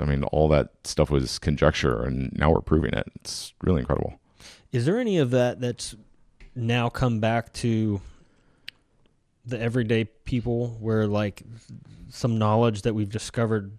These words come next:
Speaker 2: with these theoretical physics has now been proven, and now it's something that's applicable today within our lifetime? Is there something that you're aware of?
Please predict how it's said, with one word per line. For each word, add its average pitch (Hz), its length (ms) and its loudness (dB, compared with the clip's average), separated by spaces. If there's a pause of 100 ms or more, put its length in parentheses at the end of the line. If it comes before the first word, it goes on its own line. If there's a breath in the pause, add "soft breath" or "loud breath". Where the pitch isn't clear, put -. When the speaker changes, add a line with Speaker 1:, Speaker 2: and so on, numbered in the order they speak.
(240)
Speaker 2:
with 117 320 -2
these 107 220 -4
theoretical 110 520 0
physics 110 420 -2
has 98 360 -4 (680 soft breath)
now 120 240 2
been 113 160 0
proven, 113 500 2
and 101 80 0
now 107 220 2
it's 104 100 -4
something 107 280 -6
that's 98 160 -8
applicable 113 480 -4
today 120 520 2 (460)
within 113 260 0
our 131 120 4
lifetime? 135 520 2
Is 107 120 -2
there 110 100 0
something 113 340 -4
that 107 100 -4
you're 113 160 -2
aware 117 260 0
of? 117 180 -4